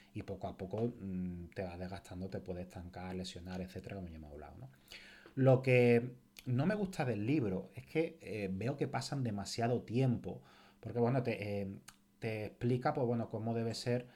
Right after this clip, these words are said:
un mesociclo anual, ¿no? Una periodización anual, ¿no? Y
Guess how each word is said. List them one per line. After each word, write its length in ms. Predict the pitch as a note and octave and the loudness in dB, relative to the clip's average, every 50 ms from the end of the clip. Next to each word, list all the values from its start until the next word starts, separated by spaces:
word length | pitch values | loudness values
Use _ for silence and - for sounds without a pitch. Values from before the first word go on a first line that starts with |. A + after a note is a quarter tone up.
| - - - _ _ _ | -20 -20 -20 _ _ _
un 260 | A#2 G#2+ G#2+ G#2+ G#2+ | -8 -6 -4 -4 -2
mesociclo 1040 | G#2+ A2 - - G#2+ - - A#2+ A2 - - A2+ A2 G#2+ G#2 G2+ G2+ G2 - - - - - | -2 -4 -4 -4 -6 -6 -4 -6 -6 -4 -4 -4 -2 -2 -2 -2 -4 -6 -10 -14 -18 -20 -14
anual, 520 | - G2 F#2 G2 A2 A#2+ A2+ G#2 F#2+ F#2 F#2 | -10 -8 -6 -2 0 0 0 0 0 -2 -2
¿no? 120 | G2+ A2 | -2 -2
Una 560 | A#2+ G2+ G2 G2+ G2+ G2+ G2+ G2+ G2+ G2+ G2+ G2+ | -4 -4 -2 -2 -4 -4 -4 -6 -6 -8 -8 -8
periodización 720 | - G2+ G2+ F#2+ F#2 - F#2+ - - G2+ G2+ G2+ G2+ G2+ G#2 | -6 -6 -6 -6 -6 -8 -12 -10 -8 -8 -6 -6 -8 -10 -12
anual, 600 | G2+ G2 F#2 F2+ F2 F#2 G2+ G#2+ G#2+ G2 F#2 F2+ | -14 -12 -12 -10 -8 -6 -6 -4 -4 -4 -4 -4
¿no? 160 | F#2+ A#2+ C3 - - - - - - - - - - - _ _ | -4 -6 -8 -10 -16 -20 -20 -20 -20 -18 -20 -20 -20 -20 _ _
Y 760 | C3 B2+ A#2 A#2 A2+ G#2+ G#2+ G#2 G#2 G2+ G2+ G2 F#2+ F#2 | -2 0 0 0 0 0 -2 -2 -2 -2 -2 -2 -2 -2